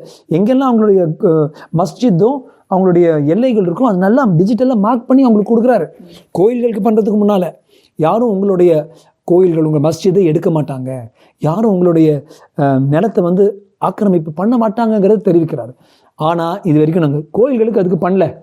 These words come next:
அப்படி பண்ணல. நம்ம தமிழ்நாட்டிலேயே ஐம்பதாயிரம் ஏக்கர் கோயிலுடைய நிலம்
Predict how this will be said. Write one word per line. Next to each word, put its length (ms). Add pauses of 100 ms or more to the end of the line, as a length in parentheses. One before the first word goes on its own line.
(240)
அப்படி 280
பண்ணல. 400 (400)
நம்ம 280 (280)
தமிழ்நாட்டிலேயே 680 (280)
ஐம்பதாயிரம் 680
ஏக்கர் 460 (400)
கோயிலுடைய 720
நிலம் 420